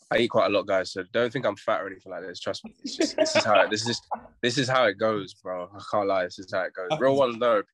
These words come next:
Honestly, yeah, people are gonna listen to this. They're gonna, they're gonna get me. They're gonna feel me. They're gonna be like, "Yeah, yeah." It's just like that. Um, and yeah, and then dinner. I'll have dinner later on.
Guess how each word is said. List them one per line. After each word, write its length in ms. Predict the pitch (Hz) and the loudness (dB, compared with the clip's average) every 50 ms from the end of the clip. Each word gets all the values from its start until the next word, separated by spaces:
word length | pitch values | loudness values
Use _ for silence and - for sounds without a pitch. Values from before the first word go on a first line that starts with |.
| _ _ _ _ - | _ _ _ _ -2
Honestly, 380 | 110 135 156 156 - - 175 | 2 2 2 2 0 -6 -6
yeah, 280 | 180 165 175 180 185 180 | -2 0 0 2 0 0
people 240 | - 175 165 175 180 | -2 -6 -8 -8 -6
are 40 | 165 | -6
gonna 120 | 165 156 | -4 -6
listen 200 | 156 151 - 131 | -6 -6 -8 -14
to 40 | - 117 | -18 -18
this. 120 | 101 - | -14 -10
They're 100 | 101 101 | -10 -6
gonna, 220 | 101 117 107 101 98 - | -4 -2 -4 -4 -4 -6
they're 80 | 104 | -8
gonna 160 | 101 110 101 | -6 -6 -8
get 200 | 95 101 104 - - _ | -6 -6 -8 -8 -8 _
me. 100 | 98 95 _ | -20 -18 _
They're 80 | - | -16
gonna 120 | 101 101 - 90 _ - - | -16 -16 -18 -20 _ -18 -12
feel 220 | 107 98 95 87 | -10 -10 -10 -10
me. 160 | 85 87 87 78 | -14 -18 -16 _
They're 100 | 90 92 | -12 -8
gonna 120 | 95 95 | -8 -6
be 100 | 95 98 | -4 -2
like, 140 | 95 80 - - | -2 -2 -2 -4
"Yeah, 120 | - - - - - _ _ _ _ _ _ _ _ _ _ | -8 -10 -10 -12 -18 _ _ _ _ _ _ _ _ _ _
yeah." 160 | - 50 - - - _ _ _ _ _ _ - _ _ | -12 -12 -12 -14 -20 _ _ _ _ _ _ -20 _ _
It's 120 | 101 - | -6 -4
just 140 | - 98 - | -4 -2 2
like 180 | 101 95 87 78 | 2 2 4 2
that. 220 | 85 - - - - _ _ _ _ _ _ _ - | 0 -2 -4 -6 -14 _ _ _ _ _ _ _ 0
Um, 400 | 101 98 98 98 98 98 98 - | 2 4 4 2 2 0 0 0
and 80 | 107 123 | 2 2
yeah, 140 | 156 151 - _ _ _ _ _ _ _ - - | 2 0 0 _ _ _ _ _ _ _ -12 -6
and 80 | 107 107 | -2 -2
then 220 | 107 104 101 98 | -2 -2 -2 -4
dinner. 200 | 95 113 117 117 | -6 -4 -2 0
I'll 100 | 110 110 | 0 0
have 120 | 117 110 104 | 0 -4 -6
dinner 200 | 117 110 104 101 | -8 -8 -8 -6
later 260 | 104 95 95 98 101 | -6 -6 -4 -6 -6
on. 60 | 101 | -8